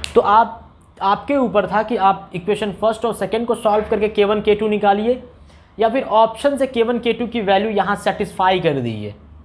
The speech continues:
देखिए के वन वन था, के टू माइनस सिक्स था, के वन यहाँ वन रखते तो टू वन जा टू, और के टू माइनस सिक्स रखते तो टू और माइनस सिक्स माइनस फ़ोर होता है, सेटिस्फाई कर गया।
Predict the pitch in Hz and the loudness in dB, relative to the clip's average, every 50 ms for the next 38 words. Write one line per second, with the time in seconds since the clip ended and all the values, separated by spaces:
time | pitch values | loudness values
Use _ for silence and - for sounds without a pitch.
0 | - - - - - - - - - - - - - 175 202 - 185 160 170 - | -20 -20 -20 -20 -20 -20 -20 -20 -20 -20 -16 -6 0 0 0 2 2 0 2 4
1 | 220 226 226 247 247 220 208 226 240 240 240 247 240 240 240 226 214 208 214 226 | 4 4 4 4 2 2 0 0 0 0 0 -2 -2 0 0 2 0 0 0 0
2 | 202 202 180 175 185 175 - 170 160 - - - 117 110 - - - - - 208 | -2 -2 -2 -2 -2 -4 -4 -6 -8 -8 -8 -8 -8 -8 -10 -14 -18 -6 0 2
3 | 226 220 247 247 247 240 220 220 233 220 226 233 240 240 240 220 - - 247 247 | 2 2 2 2 0 0 0 0 0 0 0 0 0 0 -2 -2 0 2 2 2
4 | 247 247 - - - - 208 202 - 220 226 220 214 208 202 214 208 - 254 269 | 2 2 -4 -8 -8 -4 -4 -4 -2 0 0 0 2 2 0 0 0 0 -2 -2
5 | 240 - 185 190 185 220 220 220 240 240 226 214 208 214 220 208 - 240 - - | 0 0 -2 -2 0 0 -2 0 0 0 0 0 0 -2 -2 -2 -4 -4 -4 -2
6 | - 220 208 214 - 240 240 240 240 - - _ - 202 185 196 220 247 254 240 | -2 -2 -2 -2 2 2 2 2 0 -6 -16 _ -6 -6 -4 -2 0 2 4 4
7 | 214 190 190 190 190 196 190 - 226 214 - - 170 160 147 143 143 131 - - | 2 2 -2 -2 -4 -4 -4 -4 -6 -8 -6 -4 -4 -2 -2 -4 -4 -6 -8 -8
8 | 131 113 104 104 101 110 107 110 - - - _ _ _ _ _ - 196 190 185 | -6 -6 -6 -6 -6 -8 -8 -10 -10 -16 -20 _ _ _ _ _ -4 -2 -2 -2
9 | 202 - 214 202 220 208 214 208 185 180 185 180 | 0 2 4 4 4 4 2 0 0 0 -2 -2